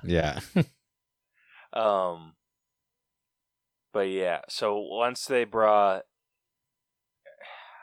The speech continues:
Speaker 2: they didn't really show him in their universe that much.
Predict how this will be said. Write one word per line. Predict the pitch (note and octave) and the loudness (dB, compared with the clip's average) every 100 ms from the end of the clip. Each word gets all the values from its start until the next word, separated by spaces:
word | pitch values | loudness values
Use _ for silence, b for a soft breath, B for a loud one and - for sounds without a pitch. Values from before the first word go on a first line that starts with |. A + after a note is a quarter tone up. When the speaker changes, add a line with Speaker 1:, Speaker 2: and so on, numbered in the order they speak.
| B _ _ _ _ _ _ _ _ | B _ _ _ _ _ _ _ _
Speaker 2:
they | D3 | -2
didn't | D#3 F#3+ | -2 -4
really | F3+ C3+ | 0 0
show | - B2 A#2+ | 2 4 4
him | A2+ | 2
in | G2+ F#2 | -2 -8
their | F2 F#2 F#2 | -2 0 0
universe | E2 E2 D#2 - - - - - - _ - | -4 -12 -12 -12 -14 -14 -14 -14 -16 _ -10
that | F2 C#2 | -10 -8
much. | D#2 C#2+ - - - | -12 -14 -14 -14 -14